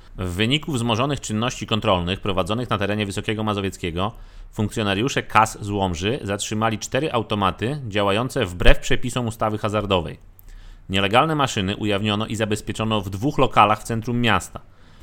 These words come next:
Kolejne dwa automaty zostały zatrzymane w późnych godzinach nocnych w jednym z lokali działających w Zambrowie.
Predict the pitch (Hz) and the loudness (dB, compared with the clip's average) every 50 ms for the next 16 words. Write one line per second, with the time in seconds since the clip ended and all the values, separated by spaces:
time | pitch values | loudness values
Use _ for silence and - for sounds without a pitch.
0 | - - - - - 101 104 127 160 175 156 117 95 104 101 98 95 - 101 98 | -20 -20 -12 -2 0 2 2 2 2 2 0 0 4 6 6 6 6 2 -2 0
1 | 92 87 - - 117 127 135 - - 110 117 117 117 120 113 - - 104 95 95 | 0 0 -2 -2 -4 -4 -4 -4 -2 -2 0 0 -2 -4 -4 -4 -2 0 0 0
2 | 107 113 - - - - - 127 120 117 139 131 110 110 101 110 120 110 101 110 | 0 -2 -6 -10 -14 -8 -4 0 2 2 2 2 0 -2 -2 -2 -4 -4 -4 -2
3 | 104 98 - - 127 107 92 101 113 117 123 135 127 110 110 98 - - 104 110 | -4 -4 -4 -4 -6 -4 -2 0 0 0 0 -2 -2 0 0 -2 0 0 -2 0
4 | 107 104 107 101 101 98 98 101 101 - 107 101 - - - 101 98 107 104 104 | 0 0 0 0 0 0 0 -2 -2 -4 -4 -6 -6 -8 -10 -6 -2 -2 0 2
5 | 101 101 92 85 80 73 | 2 2 2 2 0 -6